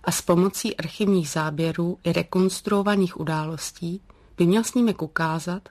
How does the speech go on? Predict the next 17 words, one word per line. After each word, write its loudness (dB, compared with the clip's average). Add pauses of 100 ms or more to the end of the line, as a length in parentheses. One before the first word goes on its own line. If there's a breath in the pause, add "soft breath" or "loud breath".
(100)
co -2
se -4
onehdy -2
v -4
Grodnu 2
odehrálo. -4 (1000 soft breath)
Mimo 6
jiné 4
i -6
příběh -4
chlapce, -6
který -2
zahynul 0
přivázaný 0
k -10
sovětskému 0
tanku. -6